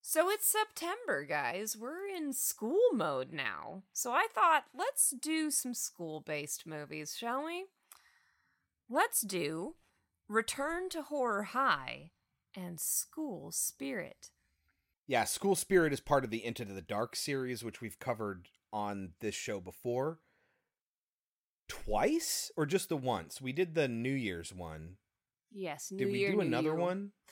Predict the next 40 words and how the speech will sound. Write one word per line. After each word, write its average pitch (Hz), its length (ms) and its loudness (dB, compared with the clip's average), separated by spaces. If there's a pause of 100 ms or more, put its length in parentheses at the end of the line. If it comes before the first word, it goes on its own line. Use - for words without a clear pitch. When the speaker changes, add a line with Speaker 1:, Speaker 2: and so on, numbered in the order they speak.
(680)
Speaker 1:
We 269 300 2
watched 240 480 6
one 208 160 -2
of 190 60 -2
the 180 60 0
Valentine's 175 800 2
Day 147 180 -2
ones, 151 400 -6
but 147 160 -8
we 151 160 -4
did 139 180 -8
not 151 520 2
put 175 140 -12
it 147 120 -10
on 139 180 -4
our 123 140 -6
show. 143 400 -6
Speaker 2:
Uh-huh. 95 480 -4
Speaker 1:
'Cause 180 140 -10
it - 80 -8
was 143 260 -12
no 147 600 -8
good. 139 560 -10
Speaker 2:
All 180 100 8
right, 262 340 8
so 185 200 4
we 165 100 2
have 160 640 4 (380)
Return 180 440 4
to 208 100 10
Horror 185 280 10
High, 147 380 8
which 170 220 2
I 139 80 6
guess 143 260 2
is 117 140 -4
not 120 300 4
a 160 60 -2
sequel 180 360 0
to 180 280 4